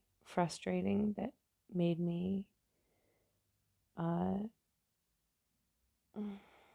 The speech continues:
my God, I don't know. I don't know what the end of that sentence is. <laughs>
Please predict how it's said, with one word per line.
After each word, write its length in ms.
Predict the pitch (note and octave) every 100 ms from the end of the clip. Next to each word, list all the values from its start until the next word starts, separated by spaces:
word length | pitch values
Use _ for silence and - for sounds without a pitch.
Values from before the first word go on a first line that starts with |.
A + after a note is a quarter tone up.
| - - - - _ A3
my 240 | F#3+ F3 -
God, 360 | F#3+ F#3+ F#3+ -
I 60 |
don't 200 | G#3 F#3+
know. 260 | F#3 F3+ F#3 -
I 60 |
don't 140 | A3 A3
know 100 | G#3
what 140 | F#3+
the 120 | F#3
end 160 | F3 F3
of 80 | F3
that 200 | - G3 -
sentence 400 | F3+ F3 F3+ F3
is. 140 | F#3+ -
<laughs> 100 | B3+